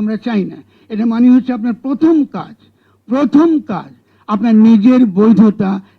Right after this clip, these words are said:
নিশ্চিত করা। আপনার নিজের বৈধতা নিশ্চিত করবার একটা মাত্র পথ আছে, সেটা হলো গণ অভ্যুত্থান। কারণ গণ অভ্যুত্থান সংবিধান মেনে ঘটেনি। ফলে গণ অভ্যুত্থানের যদি আপনি সত্যিকার অর্থে প্রতিনিধি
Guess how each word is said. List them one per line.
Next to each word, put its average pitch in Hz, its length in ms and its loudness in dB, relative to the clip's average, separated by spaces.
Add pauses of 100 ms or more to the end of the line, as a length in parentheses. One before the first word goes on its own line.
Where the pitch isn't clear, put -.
(140)
নিশ্চিত 226 460 2 (120)
করা। - 200 -20 (800)
আপনার 208 340 -6
নিজের 247 260 0 (120)
বৈধতা 226 360 0 (140)
নিশ্চিত 202 400 -2
করবার 214 240 -6 (200)
একটা - 320 -6
মাত্র 196 220 -4 (140)
পথ 151 160 -16 (100)
আছে, - 180 -20 (260)
সেটা 180 160 -8
হলো 156 160 -8
গণ 135 200 -12
অভ্যুত্থান। 123 460 -20 (340)
কারণ 160 220 -6
গণ 170 200 -2
অভ্যুত্থান 233 440 -2 (400)
সংবিধান 233 400 2 (100)
মেনে 196 160 0 (100)
ঘটেনি। 196 380 -12 (460)
ফলে 196 140 -4 (100)
গণ 196 220 -2
অভ্যুত্থানের 247 680 -4 (320)
যদি 202 160 -4 (100)
আপনি 214 160 -6 (120)
সত্যিকার 233 540 -8
অর্থে 214 160 -10 (100)
প্রতিনিধি 214 420 -4